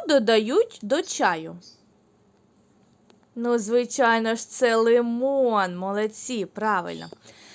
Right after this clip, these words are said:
Давайте далі. Це овоч. Він зеленого кольору,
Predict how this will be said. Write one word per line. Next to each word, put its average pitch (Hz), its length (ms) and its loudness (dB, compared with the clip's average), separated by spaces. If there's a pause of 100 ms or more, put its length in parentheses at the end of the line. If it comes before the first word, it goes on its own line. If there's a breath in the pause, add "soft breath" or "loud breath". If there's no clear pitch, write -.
(420 loud breath)
Давайте 208 280 -2
далі. 190 300 0 (120)
Це - 420 0
овоч. 254 680 2 (480)
Він 294 440 -4
зеленого 233 800 2
кольору, 208 680 -2